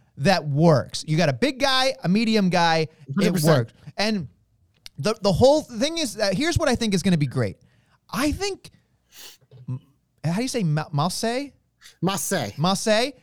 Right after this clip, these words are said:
Speaker 1: We
Speaker 2: I actually, like, p-, like, spelled them phonetically, so
Speaker 1: Yeah,
Speaker 2: I
Speaker 1: so
Speaker 2: made
Speaker 1: you
Speaker 2: sure
Speaker 1: could
Speaker 2: I
Speaker 1: do,
Speaker 2: said
Speaker 1: yeah,
Speaker 2: them correctly.
Speaker 1: Marseille. I think
Speaker 2: Marseille and Monsois.
Speaker 1: Monsois. I think that we're already, we're looking at Marseille saying, "Okay, this is gonna be fun."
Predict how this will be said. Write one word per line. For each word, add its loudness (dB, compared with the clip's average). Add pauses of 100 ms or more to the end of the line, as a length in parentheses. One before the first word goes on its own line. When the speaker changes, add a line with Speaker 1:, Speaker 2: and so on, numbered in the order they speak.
(240)
Speaker 1:
We 0
Speaker 2:
I 4
actually, -2
like, -2
p-, -8
like, -2
spelled -2
them -2
phonetically, -4
so 0
Speaker 1:
Yeah, 4
Speaker 2:
I 2
Speaker 1:
so -2
Speaker 2:
made 2
Speaker 1:
you 6
Speaker 2:
sure 0
Speaker 1:
could 2
Speaker 2:
I 2
Speaker 1:
do, 0
Speaker 2:
said 2
Speaker 1:
yeah, 0
Speaker 2:
them 0
correctly. 0
Speaker 1:
Marseille. 2 (340)
I 0
think 0
Speaker 2:
Marseille 0
and 2
Monsois. -2
Speaker 1:
Monsois. 2 (280)
I 0
think -6
that -4
we're 0
already, 2
we're 4
looking 0
at 0
Marseille 4
saying, 2 (120)
"Okay, 0
this 2
is -2
gonna 0
be 0
fun." -2